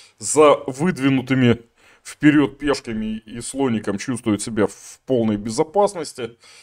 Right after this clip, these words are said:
И если у кого-то, эм, кому-то и надо здесь делать ничью, то это скорее чёрным.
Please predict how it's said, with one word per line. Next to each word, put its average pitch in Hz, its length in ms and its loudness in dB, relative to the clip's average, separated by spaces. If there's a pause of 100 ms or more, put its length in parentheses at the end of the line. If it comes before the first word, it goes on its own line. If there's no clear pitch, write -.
(120)
И 123 80 -12
если 139 460 -6
у 127 100 -6
кого-то, 135 540 -6 (800)
эм, 98 560 -10
кому-то 143 340 2
и 123 80 2
надо 160 260 2
здесь 131 260 -6
делать 131 300 0
ничью, 123 280 -2
то 117 160 2
это 113 140 -2
скорее 127 300 -2
чёрным. 95 520 0